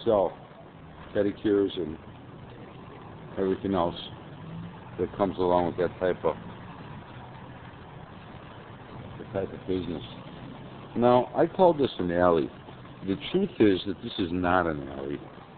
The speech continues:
This is a street. And you see these, this graffiti, but it isn't gang graffiti.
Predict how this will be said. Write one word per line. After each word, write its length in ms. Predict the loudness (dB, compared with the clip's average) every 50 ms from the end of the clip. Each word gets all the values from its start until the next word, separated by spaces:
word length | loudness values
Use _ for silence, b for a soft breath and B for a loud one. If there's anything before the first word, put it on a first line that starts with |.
| -8 0 4
This 120 | 4 4 4
is 60 | 4
a 180 | 4 4 4 2 0 -2 -4 -2
street. 260 | 0 2 2 2 0 -4 -12 -16 -16 -16 -18 -18 -18 -16 -18 -18 -18 -18 -18 -18 -18 -18 -18 -18 -18 -18 -16 -16 -16 -16 -14 -16 -16 -16 -16 -16 -16 -16 -16 -16 -14 -6 0
And 120 | 2 2
you 60 | 2 2 0
see 80 | -4 -2
these, 200 | 0 0 -2 -2 -4 -10 -16 -16 -16 -16 -16 -14 -6 -2
this 100 | -2 0 4
graffiti, 480 | 4 4 4 4 4 6 6 8 8 6
but 160 | 4 2 2
it 220 | 4 6 6 6 6
isn't 200 | 6 2 0 0 -4 0
gang 240 | 2 2 2 2 2 0
graffiti. 520 | 0 -2 -2 -2 -4 -6 -4 -4 -4 -4